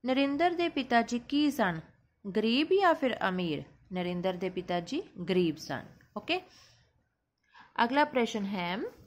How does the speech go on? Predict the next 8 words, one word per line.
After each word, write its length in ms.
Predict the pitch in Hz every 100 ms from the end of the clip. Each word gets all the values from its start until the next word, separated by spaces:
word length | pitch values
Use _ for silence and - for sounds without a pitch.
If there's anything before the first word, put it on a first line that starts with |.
| _ - - 214
ਨਰਿੰਦਰ 540 | 240 247 247 254 339
ਜਮਾਤ 560 | 320 247 220 202 202 220
ਵਿੱਚ 160 | 220
ਕਿਹੜੇ 380 | - 254 269 311
ਨੰਬਰ 300 | 269 202 190
'ਤੇ 200 | 180 190
ਆਇਆ 280 | 160 151 151
ਸੀ? 320 | - 156 -